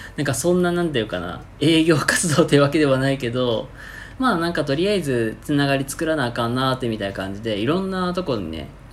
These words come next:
顔を出したりとかひょっこりとかして、あのー、いろいろ動いてたけど、まあ、そこで、まあ、なん、結構いろんな方とつながったと思うんですよ、本当に。うん、まあ、まあ、数え、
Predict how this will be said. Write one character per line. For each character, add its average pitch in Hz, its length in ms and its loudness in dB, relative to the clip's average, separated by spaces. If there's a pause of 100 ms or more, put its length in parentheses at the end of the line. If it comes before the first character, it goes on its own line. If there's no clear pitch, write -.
(200)
顔 117 140 -2
を 117 60 -2
出 120 120 0
し - 60 -10
た 110 80 -10
り 101 60 -8
と 101 80 -8
か - 60 -10
ひ 110 40 -10
ょ 110 40 -8
っ - 20 -12
こ 120 160 -4
り 104 80 -2
と - 80 -10
か 95 120 -6
し - 60 -14
て、 87 300 -6 (680)
あ 113 180 -6
の 101 680 -8
ー、 - 140 -20 (880)
い 123 40 -8
ろ 123 100 -2
い 110 40 -4
ろ 110 140 -4
動 165 140 4
い 175 40 2
て 185 100 -6
た 175 120 -2
け 107 140 -8
ど、 101 320 -4 (960)
ま 180 120 -6
あ、 160 40 -4
そ - 200 -10
こ 330 140 2
で、 156 140 2
ま 117 320 -2
あ、 123 180 -8
な 151 120 -2
ん、 202 180 -4 (100)
結 320 200 -2
構 139 120 4
い 147 40 6
ろ 196 100 4
ん 247 60 2
な 285 80 0
方 311 200 0
と 131 160 0
つ 170 140 -8
な 190 140 -2
が 208 100 0
っ 208 160 -4
た 135 100 -2
と 113 120 -4
思 135 140 0
う 123 40 -2
ん - 20 -2
で 101 60 -4
す - 80 -12
よ、 107 80 -8
本 110 160 -10
当 110 120 -6
に。 104 200 -8 (1800)
う - 20 -12
ん、 110 80 -10
ま 107 240 -12
あ、 101 80 -12
ま 113 100 -6
あ、 117 40 -6
数 202 340 -2
え、 226 80 -2